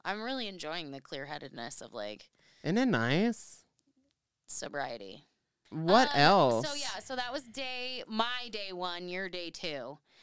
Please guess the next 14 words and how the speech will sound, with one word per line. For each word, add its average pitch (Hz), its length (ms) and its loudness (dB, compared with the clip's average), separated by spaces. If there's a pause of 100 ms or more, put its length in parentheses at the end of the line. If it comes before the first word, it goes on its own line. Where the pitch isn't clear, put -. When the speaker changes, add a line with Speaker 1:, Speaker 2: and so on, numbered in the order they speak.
(220)
Speaker 1:
And 208 160 0
then 196 120 0
the 190 120 6
last 208 460 0
day. 151 520 -6 (1120)
Speaker 2:
No, 143 320 4
that 135 200 4
was 143 180 -2
your 139 160 4
day 139 180 4
one, 120 300 2
my 113 140 2
day 110 180 -2
three. 107 360 -4